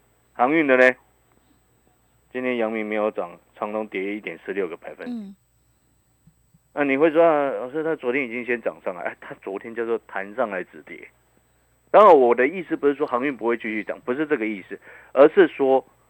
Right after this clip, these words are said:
Speaker 1: 你就筹码的一个角度来说，就法人要自救的一个角度来说，能够救得起来的，一定优先是电子。所以你看，今天普遍整个电子股几乎都往上涨。哦，有一档没有涨啦，玉晶光啦。
Speaker 2: <laughs> 是，为什么？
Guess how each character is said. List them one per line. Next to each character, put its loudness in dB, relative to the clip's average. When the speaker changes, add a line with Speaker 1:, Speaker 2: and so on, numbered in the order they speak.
Speaker 1:
你 -12
就 2
筹 -6
码 0
的 -6
一 -8
个 -6
角 -8
度 -6
来 -6
说， -12
就 -6
法 2
人 -4
要 2
自 -4
救 -4
的 -4
一 -8
个 -6
角 -8
度 -2
来 2
说， -8
能 -8
够 0
救 0
得 -2
起 -10
来 -8
的， -12
一 -18
定 -10
优 0
先 -6
是 -10
电 -10
子。 -20
所 2
以 2
你 -4
看， -4
今 -10
天 -6
普 -8
遍 -4
整 -10
个 -8
电 -4
子 -12
股 -12
几 -14
乎 -10
都 -4
往 -8
上 -12
涨。 -20
哦， -8
有 -4
一 -2
档 0
没 -14
有 -2
涨 -10
啦， -20
玉 -20
晶 -12
光 -14
啦。 -20
Speaker 2:
<laughs> -14
是， -8
为 -8
什 -8
么？ -10